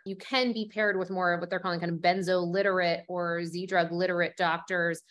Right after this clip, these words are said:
that can help support you in understanding where you're at, and then kind of come up with a plan so that we're not seeing those long-term effects. And like you said with your mom, the, um, to mention some of those concerns of what could these be doing on a, over the long term.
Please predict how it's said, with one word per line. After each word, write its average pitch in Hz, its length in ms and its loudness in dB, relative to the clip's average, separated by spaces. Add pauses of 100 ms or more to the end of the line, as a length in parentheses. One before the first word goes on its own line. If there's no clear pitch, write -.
(180)
that 180 140 -2
can 190 100 -8
help 185 240 -4
support 196 540 -4
you 170 460 4
in 175 140 -4
understanding 175 960 0 (320)
where 247 260 4
you're 277 200 4
at, 226 340 6 (460)
and 208 180 0
then 202 260 -2
kind 196 200 -6
of 180 60 -8
come 233 220 -2
up 214 160 0
with 202 140 0
a 180 220 0
plan 175 800 2
so 185 240 -2
that 175 300 2
we're 180 120 -2
not 180 360 -2
seeing 196 200 -6
those 175 180 -4
long-term 175 440 -2
effects. 175 220 -2
And 190 100 -4
like 190 200 -2
you 208 120 -6
said 233 160 -2
with 233 120 -6
your 240 120 2
mom, 240 480 2
the, 175 300 -4
um, 185 280 -2
to 180 80 -4
mention 220 500 -2
some 208 120 -6
of 202 40 -2
those 190 140 -2
concerns 208 560 -4
of 165 100 -8
what 196 360 -4
could 240 140 -4
these 214 180 -6
be 185 120 -6
doing 180 300 -2
on 170 80 -2
a, 165 240 -6
over 175 200 -4
the 165 100 -2
long 156 300 -4
term. 143 360 -4